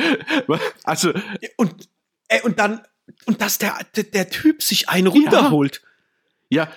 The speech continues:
Speaker 2: „Oh, ich muss Stress abbauen.“
Speaker 1: Ja,
Speaker 2: So,
Speaker 1: ich
Speaker 2: äh,
Speaker 1: muss Stress abbauen, da kann ich meine Gedanken besser fokussieren. Ja, man holt dir doch einen runter im Holzkäfig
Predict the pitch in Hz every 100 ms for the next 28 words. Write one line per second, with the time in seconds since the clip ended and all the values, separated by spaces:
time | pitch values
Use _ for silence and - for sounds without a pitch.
0 | 220 269 233 180 196 190 - - 233 -
1 | 202 196 170 160 156 156 185 190 202 226
2 | 233 190 226 320 - 156 156 151 185 190
3 | 180 151 147 180 - 226 220 208 - 180
4 | 165 156 160 208 247 120 160 247 165 151
5 | 226 196 170 165 185 160 247 277 170 170
6 | 151 127 190 226 - - 208 196 202 -